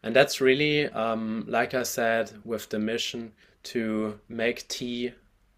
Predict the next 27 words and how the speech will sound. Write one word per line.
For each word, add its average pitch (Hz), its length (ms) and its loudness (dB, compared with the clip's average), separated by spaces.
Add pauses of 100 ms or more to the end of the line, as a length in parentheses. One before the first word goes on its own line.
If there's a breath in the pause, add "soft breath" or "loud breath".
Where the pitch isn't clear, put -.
easier 131 320 2
accessible 110 580 0
for 104 220 -4
more 98 240 -2
people. 98 420 -12 (240)
With 117 260 -4
all 131 200 10
the 139 100 2
features 131 560 -2
that 117 180 0
we're 113 160 2
getting 110 360 0
out 107 240 -2
there, 107 380 2 (120)
uh, 104 220 -2
that's, - 480 -4 (240)
that's 107 220 2
the 113 120 -2
vision 107 340 0
behind 101 380 -4
it. 98 200 -6 (300 soft breath)
And, 113 540 0
um, 117 320 0
we 120 120 6
really 156 300 4
want 135 280 2
to 123 480 4